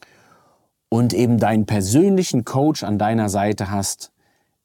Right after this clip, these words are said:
der mit dir in die tägliche Umsetzung geht. Und daraus entsteht dann genau eben das, was ich auch in der letzten Woche beschrieben habe. Ein Entwicklungsprozess, der eben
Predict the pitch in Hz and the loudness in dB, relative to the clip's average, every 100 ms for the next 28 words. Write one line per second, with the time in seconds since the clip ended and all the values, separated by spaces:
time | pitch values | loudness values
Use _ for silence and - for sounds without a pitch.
0 | _ 104 101 123 180 - - 127 139 139 | _ -2 2 4 2 0 -2 2 4 2
1 | 131 107 107 101 101 107 98 98 90 - | 0 0 0 0 0 -2 -2 -4 -6 -6
2 | 87 - - - - 117 147 180 - - | -6 -6 -8 -10 -12 -12 -14 -14 -16 -20
3 | _ _ 104 98 92 123 151 202 185 180 | _ _ -4 -4 0 0 2 2 2 2
4 | 185 175 117 131 - 143 156 139 123 117 | 2 0 0 0 0 2 2 2 0 2
5 | 107 110 123 107 113 104 101 120 - - | 0 0 0 0 0 0 0 0 -2 -8
6 | - - - _ - 95 101 104 107 113 | -18 -20 -20 _ -8 -4 -2 -2 -2 0
7 | 110 110 123 - 135 135 143 147 147 - | 0 0 -2 -2 -2 -2 -2 -2 -2 0
8 | 247 208 104 87 - 120 123 123 131 135 | 2 2 2 -2 -4 -2 0 0 0 0
9 | 147 135 190 285 151 117 104 - - 98 | 0 2 0 0 0 0 -2 -8 -8 -8
10 | - - 120 240 - - - _ _ _ | -6 -2 -2 -2 -6 -10 -14 _ _ _
11 | _ _ _ _ _ _ _ _ _ _ | _ _ _ _ _ _ _ _ _ _
12 | _ _ - 101 117 127 123 135 139 131 | _ _ -6 0 2 2 2 2 4 4
13 | 143 139 | 2 2